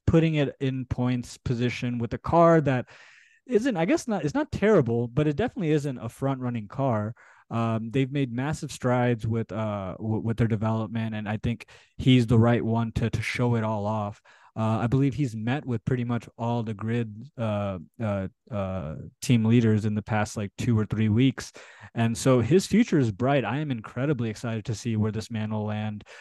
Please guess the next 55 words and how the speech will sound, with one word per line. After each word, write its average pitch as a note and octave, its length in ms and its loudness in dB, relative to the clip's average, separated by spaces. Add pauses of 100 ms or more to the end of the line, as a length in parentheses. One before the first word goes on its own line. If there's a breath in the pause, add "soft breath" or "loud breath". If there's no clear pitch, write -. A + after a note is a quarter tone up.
(180 loud breath)
Um, G2+ 500 2
and A2 160 2
if A2 140 -2
he B2+ 120 4
lands B2+ 360 4
in A#2+ 100 2
a A#2 40 0
place A#2+ 380 -4
like, A2 320 -4
like A2 200 -4
we, A2+ 140 0
we G#2+ 140 -4
talked A2+ 220 -2
about G#2 160 0
earlier A2+ 280 0
at G#2 80 0
Aston G#2+ 400 -6
Martin, G#2+ 460 -4 (360 loud breath)
uh, F#2 680 2
or, G#2 480 2
or, G2+ 440 -2 (100)
you A2+ 100 -4
know, G2+ 160 -4
even, A2 480 0
yeah, C#3 200 2
I C#3+ 100 2
guess G#3 280 2
Aston E3 320 -2
Martin, D#3 220 2
I B2 40 2
think B2+ 180 0
it B2+ 40 -2
would A2 120 -6
be B2+ 100 0
the A#2+ 100 -2
place B2 320 -4
where A#2+ 120 -4
I'd A2+ 220 -4 (360 soft breath)
see D3 200 2
him C3 220 0
do A#2+ 220 2 (320)
his A2+ 160 0
best A#2+ 300 -2
work, A2 420 -2 (260 soft breath)
just D#3+ 140 -2
'cause D3+ 160 0
McLaren, B2+ 480 -2
those B2 160 0
two - 160 0
seats - 260 -4
are - 60 -2
pretty B2 160 0
much A#2 260 -8
locked A#2 320 -4
down. A2+ 380 -4